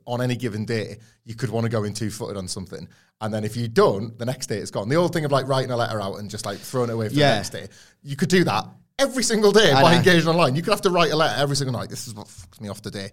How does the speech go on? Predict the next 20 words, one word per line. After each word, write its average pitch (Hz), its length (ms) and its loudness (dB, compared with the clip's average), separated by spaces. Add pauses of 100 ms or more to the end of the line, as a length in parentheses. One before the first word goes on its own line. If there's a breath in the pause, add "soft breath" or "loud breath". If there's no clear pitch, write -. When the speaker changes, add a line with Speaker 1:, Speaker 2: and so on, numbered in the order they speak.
(240 loud breath)
Speaker 1:
And 113 120 -4
then 110 80 0
you 110 80 -4
wouldn't 113 220 -6
post 107 220 -6
the 110 60 -8
letter 95 280 -8
the - 80 -16
next 101 220 -12
day 90 180 -10 (240 soft breath)
because - 180 -8
it 110 100 -8
really 104 280 -6
just 101 200 -10
was 101 420 -4 (160 soft breath)
this 107 160 -14
one 104 240 -6
storm. 110 280 -4
Those 131 200 2
apps - 360 -2